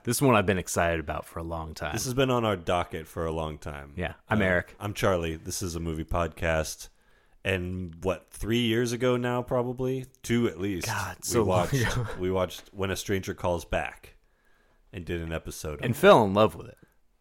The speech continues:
Speaker 1: Right?
Speaker 2: Absolutely.
Speaker 1: When a Stranger Calls Back, I think, with our movie group, got one of the best, like, reactions. Everybody was scared.
Speaker 2: It was a scary
Speaker 1: This
Speaker 2: movie.
Speaker 1: movie, and everybody was into this movie.
Speaker 2: Yeah.
Speaker 1: It, it blew the room away. I don't think anybody had seen it.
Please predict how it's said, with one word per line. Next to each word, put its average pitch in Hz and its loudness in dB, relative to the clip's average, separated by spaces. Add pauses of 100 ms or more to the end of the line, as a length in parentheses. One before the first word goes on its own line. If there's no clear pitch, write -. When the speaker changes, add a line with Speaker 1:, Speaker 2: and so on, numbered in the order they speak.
(220)
Speaker 1:
Right? 110 6
Speaker 2:
Absolutely. 82 0 (300)
Speaker 1:
When 156 6
a 143 10
Stranger 143 6
Calls 110 4
Back, 101 6
I 117 2
think, 98 -4 (180)
with 95 -2
our 113 8
movie 101 2
group, - -10 (300)
got 85 0
one 92 -4
of 85 -6
the 87 -8
best, 92 0
like, 76 -4
reactions. 85 -8
Everybody 120 4
was 85 -4
scared. - -8 (100)
Speaker 2:
It 98 -6
was 98 -2
a 90 -6
scary 92 0
Speaker 1:
This - 0
Speaker 2:
movie. 104 4
Speaker 1:
movie, 71 -2
and 104 2
everybody 120 8
was 95 -2 (420)
into 127 4
this 85 -4
movie. 80 -8 (180)
Speaker 2:
Yeah. 76 -6
Speaker 1:
It, 135 6
it 131 6
blew 180 10
the 139 8
room 123 6
away. 80 -6 (100)
I - 0
don't 127 4
think 117 6
anybody 104 4
had 80 -4
seen - -6
it. - -20